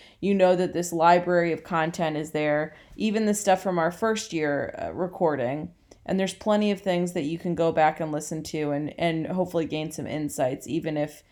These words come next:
it was a year or so ago. So just to hop in, um, I kicked off twenty twenty with my, uh, actually the last guest that I had, uh, Cody Gepner of Blyall Co-op.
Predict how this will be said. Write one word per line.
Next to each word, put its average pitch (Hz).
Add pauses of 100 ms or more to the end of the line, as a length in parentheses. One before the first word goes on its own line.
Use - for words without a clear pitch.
(220)
it 170
was 160
a 160
year 151
or -
so 87
ago. 80 (320)
So 185
just 262
to 311
hop 294
in, 170 (340)
um, 156 (920)
I 202
kicked 226
off 240
twenty 233
twenty 170
with 175
my, 160
uh, 95 (140)
actually 185 (160)
the -
last 180
guest 165
that 135
I 139
had, 160 (280)
uh, 160
Cody 185
Gepner 160
of 175
Blyall 156
Co-op. -